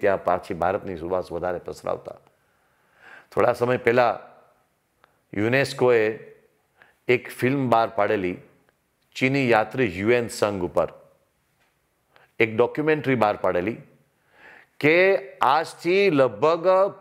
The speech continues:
પંદરસો સોળસો વર્ષ પહેલાં યુએન સંઘ ભારતમાં આવેલો, ત્યારે કેવું એણે ભારત જોયેલું અને એણે જે ભારત જોયેલું, એની જે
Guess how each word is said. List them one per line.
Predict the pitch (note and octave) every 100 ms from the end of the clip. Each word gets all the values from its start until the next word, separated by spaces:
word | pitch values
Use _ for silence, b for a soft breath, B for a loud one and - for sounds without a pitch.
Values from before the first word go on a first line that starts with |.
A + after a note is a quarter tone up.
| -
પંદરસો | C3+ D#3 F#3 F3 F#3+ E3
સોળસો | C#3+ D3 D#3 F3
વર્ષ | D#3 D3 - -
પહેલાં | A2+ B2+ G#2 - - b b b -
યુએન | F#2+ A2 C#3+ C#3
સંઘ | C3+ C3 G#2+
ભારતમાં | F#2 G#2+ A#2+ A#2+ G#2+
આવેલો, | F#2 A#2 B2 F#2 D#2 - - _ _ _ B B B B
ત્યારે | - G3+ F#3+ -
કેવું | D#3+ F#3 A#3 C#4
એણે | B3+ G3+
ભારત | - B2 D3+ F3+ D#3+ C3+
જોયેલું | A#2+ E3 D#3+ A#2 F2 - B B B B
અને | D#3 F3
એણે | D#3 F#3 A3
જે | G#3+ C#3+
ભારત | C#3 D#3 F#3+ D3+
જોયેલું, | C3+ E3+ F#3+
એની | F3+ F3+
જે | E3+